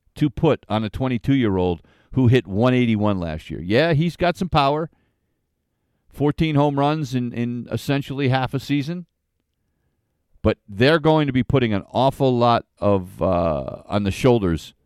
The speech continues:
of a twenty-two-year-old kid. So it's hard for me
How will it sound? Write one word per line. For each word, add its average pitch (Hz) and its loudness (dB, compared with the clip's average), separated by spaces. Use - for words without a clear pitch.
of 92 2
a 92 0
twenty-two-year-old 92 0
kid. 76 -2
So 101 -4
it's 113 -8
hard 156 2
for 147 -4
me 127 -2